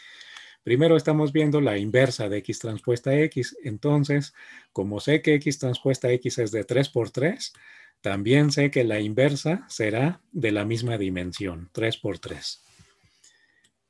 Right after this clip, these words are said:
Entonces, primero debo seleccionar toda la región, porque si nada más selecciono una celda y aplico la función,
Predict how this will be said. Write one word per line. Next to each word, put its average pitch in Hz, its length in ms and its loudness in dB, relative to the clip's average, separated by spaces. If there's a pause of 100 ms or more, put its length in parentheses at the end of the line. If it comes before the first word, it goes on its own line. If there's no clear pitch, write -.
(120)
Entonces, 190 480 0
primero 170 420 4
debo 180 240 4
seleccionar 139 720 2
toda 156 320 4
la 135 120 4
región, 135 680 2
porque 107 260 -2
si 120 140 2
nada 156 240 4
más 151 180 0
selecciono 135 680 2
una 135 300 2
celda 117 540 0 (420)
y 101 120 0
aplico 139 400 2
la 123 120 2
función, 120 720 0